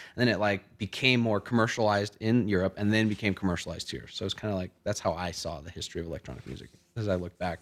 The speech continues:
But so it was those videos for whatever reason. And I would just, after that, go look at all the different trance guys and, uh, even other, eh, other genres like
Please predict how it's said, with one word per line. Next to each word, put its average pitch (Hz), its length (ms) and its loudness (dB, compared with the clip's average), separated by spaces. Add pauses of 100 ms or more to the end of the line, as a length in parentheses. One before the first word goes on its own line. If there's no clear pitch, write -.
But - 160 -20 (400)
so 139 220 6
it 131 40 6
was 120 140 0
those 143 240 8
videos 110 500 4
for - 160 0
whatever 113 320 6
reason. 98 420 0 (400)
And 175 120 8
I 214 60 10
would 226 120 8
just, 160 160 2
after 143 220 4
that, 123 240 6
go 117 100 2
look 117 220 0
at 104 40 4
all 107 200 8
the 107 80 2
different 107 320 -2
trance 92 400 0
guys 90 460 2
and, 90 120 -2
uh, 87 160 -6 (180)
even 120 460 4
other, 101 380 2 (360)
eh, 101 220 0
other 98 320 -2
genres 90 560 -2
like 92 160 -2